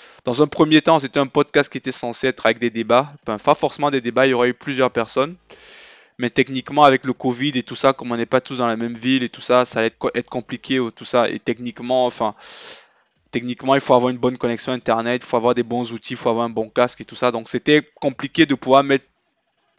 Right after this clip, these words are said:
faire le podcast avec plusieurs personnes. Peut-être ça va arriver un jour, parce que je pense que c'est l'évolution logique. Donc, euh, moi, j'ai décidé, donc, voilà, donc, euh, que j'allais essayer de faire un premier jet. Je me suis renseigné sur comment est-ce que ça marchait, tout,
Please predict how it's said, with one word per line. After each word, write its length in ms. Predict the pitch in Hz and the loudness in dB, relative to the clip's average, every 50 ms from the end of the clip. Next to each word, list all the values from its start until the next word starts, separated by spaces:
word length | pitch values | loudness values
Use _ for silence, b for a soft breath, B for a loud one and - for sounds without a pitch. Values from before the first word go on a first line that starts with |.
| _ | _
faire 160 | - 143 135 131 | 4 4 4 4
le 80 | 120 | 2
podcast 420 | - - 123 - - 139 135 - 123 | 0 -2 -4 0 0 0 0 2 0
avec 160 | 117 117 _ | 0 -2 _
plusieurs 300 | - 139 123 131 127 - | -10 -6 0 0 0 0
personnes. 320 | - 113 110 - 117 117 | 0 -6 -6 -6 -12 -10
Peut-être 280 | - - 127 175 185 - | -10 -4 0 0 0 2
ça 140 | - 147 127 | 2 4 8
va 120 | 135 135 | 8 8
arriver 260 | 131 123 120 120 123 | 8 8 4 0 -4
un 100 | 123 120 | -4 -6
jour, 260 | 110 117 120 113 - _ _ _ | -6 -8 -10 -10 -12 _ _ _
parce 160 | - 117 - | -16 -16 -12
que 80 | - 120 | -12 -12
je 100 | 113 - | -12 -8
pense 200 | - 135 131 - | -8 -8 -8 -8
que 80 | - 127 | -10 -12
c'est 160 | - - 117 | -8 -4 -4
l'évolution 420 | 117 110 113 113 113 - - 127 | -4 -4 -4 -6 -6 -8 -8 -6
logique. 400 | 123 120 117 107 113 117 - _ B B B B B B B B B B B B B B B _ _ | -6 -6 -6 -6 -8 -12 -14 _ B B B B B B B B B B B B B B B _ _
Donc, 320 | 131 120 117 113 - - | -6 -6 -6 -6 -4 -2
euh, 320 | 123 117 113 113 113 113 | 0 0 0 0 0 -2
moi, 160 | 113 117 131 139 | -2 0 -2 -2
j'ai 120 | 131 135 | -2 -2
décidé, 320 | 123 123 117 - 127 127 | -6 -6 -6 -4 -4 -4
donc, 180 | 135 135 131 127 | -2 -2 -2 0
voilà, 320 | 113 113 113 117 117 117 - _ _ _ _ _ | 2 4 6 4 4 2 -2 _ _ _ _ _
donc, 200 | 110 107 101 _ 117 | -16 -16 -14 _ -8
euh, 180 | 107 107 107 107 | -6 -4 -6 -6
que 160 | - - 120 | -6 -8 -10
j'allais 300 | 117 110 120 117 123 131 | -6 0 2 2 2 2
essayer 440 | 123 - - - 127 127 135 143 147 | 0 -2 -4 -2 0 0 2 0 0
de 420 | 139 - - 123 117 117 117 117 113 | -2 -6 -8 -6 -4 -4 -4 -4 -6
faire 240 | - - 143 131 | -2 0 0 2
un 80 | 127 120 | 2 -2
premier 360 | - - - 117 117 120 123 | -2 -6 -6 -6 -4 -4 -6
jet. 280 | 117 110 123 127 143 143 | -4 0 0 0 0 0
Je 80 | 120 | -4
me 80 | 110 110 | -10 -12
suis 160 | - - 127 | -10 -8 -6
renseigné 420 | 117 113 110 - - 110 117 120 117 | -6 -4 -6 -8 -10 -10 -10 -10 -10
sur 320 | - - 113 104 - _ | -6 -6 -6 -8 -8 _
comment 220 | - 113 110 113 | -10 -6 -6 -4
est-ce 120 | 117 117 - | -6 -6 -8
que 100 | - 113 | -10 -10
ça 140 | - - 110 | -8 -8 -6
marchait, 320 | 110 107 - - - 113 | -8 -8 -8 -8 -10 -10
tout, 160 | - - - | -12 -14 -20